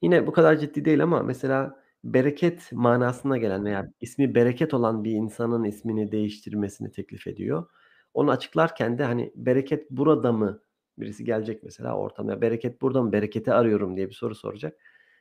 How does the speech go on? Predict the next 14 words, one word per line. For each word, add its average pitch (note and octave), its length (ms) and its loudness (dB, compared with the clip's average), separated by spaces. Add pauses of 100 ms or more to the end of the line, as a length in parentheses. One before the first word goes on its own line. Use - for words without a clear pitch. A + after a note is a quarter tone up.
İşte B2 160 -8
bir B2+ 100 0
başkası B2 420 -2
da A2 100 0
diyecek B2 320 -4
ki, D3 100 -4
"Ya, G#2+ 300 0
bereket A#2 400 -2
buradan A#2 280 2
ayrıldı, G#2+ 640 0
bereket G2+ 420 -6
buradan G#2+ 280 -4
çıktı - 260 -12
gitti." - 440 -8